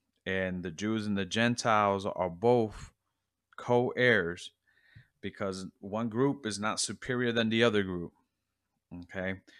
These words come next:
We, both groups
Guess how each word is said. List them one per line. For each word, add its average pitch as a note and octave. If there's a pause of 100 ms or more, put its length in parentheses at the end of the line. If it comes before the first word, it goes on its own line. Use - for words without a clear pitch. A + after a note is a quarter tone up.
(720)
We, G2+
both A2+
groups -